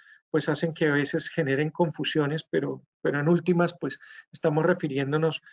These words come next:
prácticamente al mismo concepto y este, es-, este equilibrio del desarrollo sostenible y sustentable,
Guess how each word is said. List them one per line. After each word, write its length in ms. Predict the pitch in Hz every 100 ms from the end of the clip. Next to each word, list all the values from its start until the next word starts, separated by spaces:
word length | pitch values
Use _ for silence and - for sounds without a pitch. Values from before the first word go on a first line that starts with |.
| - _
prácticamente 640 | 127 - 156 165 143 160
al 80 | 151
mismo 240 | 156 160
concepto 480 | 160 156 - 143 156
y 80 | 156
este, 480 | 143 170 170 185 143
es-, 180 | - _
este 240 | 156 -
equilibrio 580 | 156 - 165 151 143 160
del 140 | 165 151
desarrollo 540 | 139 147 135 139 147
sostenible 580 | 160 156 - 135 135 151
y 40 |
sustentable, 720 | - 180 156 147 170 139 151